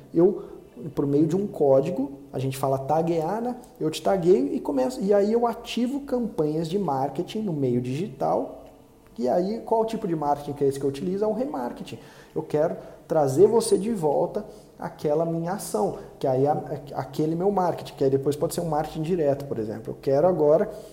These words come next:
que você que entrou naquela página, é, é, retorne nela pra fechar o negócio. E aí eu posso utilizar o remarketing. E isso o médico tem que utilizar também. Então você tem um site, você que é dermatologista,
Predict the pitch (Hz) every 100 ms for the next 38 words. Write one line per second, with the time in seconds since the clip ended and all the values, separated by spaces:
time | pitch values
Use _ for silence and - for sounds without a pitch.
0 | - - 135 127 135 139 131 123 127 127
1 | - 233 220 160 120 - - - - 160
2 | - 160 135 135 143 135 131 - - -
3 | 147 208 - 165 202 240 185 220 214 220
4 | 254 - 254 285 214 170 165 - - -
5 | - 269 190 160 175 170 - 175 143 143
6 | 143 165 139 127 123 123 151 196 214 247
7 | 214 190 180 185 - 269 294 - 165 127
8 | 117 - - - - - - 202 233 226
9 | 240 240 240 - 156 127 104 - - -
10 | - - - - 135 - 160 160 160 165
11 | 165 170 143 117 110 - -